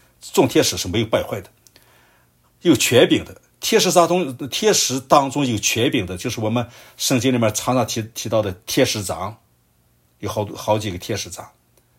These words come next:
并有能力的。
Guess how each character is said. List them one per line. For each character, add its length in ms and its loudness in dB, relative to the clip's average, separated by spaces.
并 160 4
有 120 8
能 240 4
力 140 2
的。 140 -10